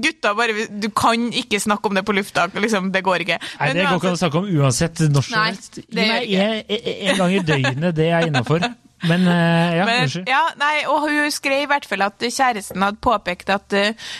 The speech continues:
Speaker 1: at hun hadde lagt på seg, da. Og det her var jo problematisk av mange grunner. Og hun sk-, unne-, understreket liksom i teksten selv at sånn,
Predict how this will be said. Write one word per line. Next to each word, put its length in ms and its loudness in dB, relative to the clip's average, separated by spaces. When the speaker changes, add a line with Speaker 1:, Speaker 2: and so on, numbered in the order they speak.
Speaker 1:
at 160 0
hun 80 2
hadde 160 -2
lagt 260 -4
på 140 -4
seg, 80 -8
da. 220 4
Og 80 -6
det 80 0
her 160 2
var 80 2
jo 80 -4
problematisk 720 -2
av 80 0
mange 240 0
grunner. 400 0
Og 80 0
hun 160 4
sk-, 240 -2
unne-, 380 0
understreket 640 0
liksom 240 -2
i 80 -4
teksten 400 -2
selv 320 0
at 160 -4
sånn, 160 0